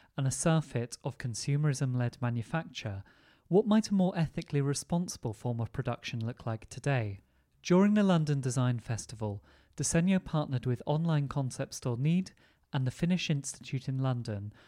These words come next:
on a public roundtable discussion to explore the issues facing manufacturers and examine more equitable, sustainable ways in which design might operate. Hosted at the Finnish Institute,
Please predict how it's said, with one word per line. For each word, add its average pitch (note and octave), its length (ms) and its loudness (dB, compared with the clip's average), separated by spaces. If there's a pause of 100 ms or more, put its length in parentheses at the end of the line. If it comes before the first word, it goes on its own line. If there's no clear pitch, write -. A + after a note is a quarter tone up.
(240)
on C3 100 0
a C3 60 0
public F3 380 -2
roundtable C3+ 680 0
discussion A#2 600 -6
to C#3 160 -8
explore E3+ 480 -2
the E3+ 160 2
issues C3+ 340 -4
facing B2 400 -4
manufacturers A#2+ 960 -4 (460)
and C#3+ 100 2
examine C#3 400 2
more C3 280 0
equitable, C#3+ 680 -4
sustainable C3+ 680 0
ways A#2+ 360 0
in G#2+ 80 -4
which A2+ 200 -8
design A#2 400 -2
might A2+ 260 -4
operate. G#2 600 -8 (1120)
Hosted F3 380 0
at D3+ 120 0
the D3 60 -8
Finnish B2+ 380 -2
Institute, D3 720 -2